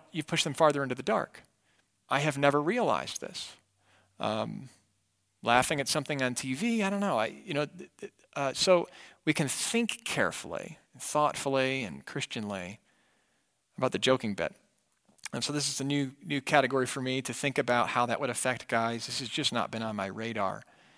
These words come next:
as a function of love. One guy I spoke with said that when confessing to a friend, like I'd mentioned, he thought he was gonna get punched in the face. Another guy said he went to meet with his pastor,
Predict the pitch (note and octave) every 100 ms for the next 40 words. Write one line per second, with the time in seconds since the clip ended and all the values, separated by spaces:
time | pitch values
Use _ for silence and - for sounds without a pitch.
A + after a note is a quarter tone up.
0 | _ _ _ - G2+ G2+ A#2+ A2 - F#2+
1 | G2 F2+ F2 - _ _ _ _ _ C#3+
2 | E3+ D3+ C3+ C#3 C3+ A#2+ - D3 D3 C#3
3 | - C#3 A#2+ A2 C#3 B2 B2 B2 - A#2
4 | - D#3+ D#3+ B2 - A#2+ - E3+ B2 A#2
5 | A2 B2+ A#2 A#2 B2+ - G#2+ A2+ B2 A#2+
6 | A2+ A#2 A2 G2+ - - - A#2 - D3+
7 | D3+ - - - - - - - - C3+
8 | F#3 D3+ A2 - C#3 C3 B2+ - C#3 C#3+
9 | A2+ - - D#3+ F#3 - G#2+ G2+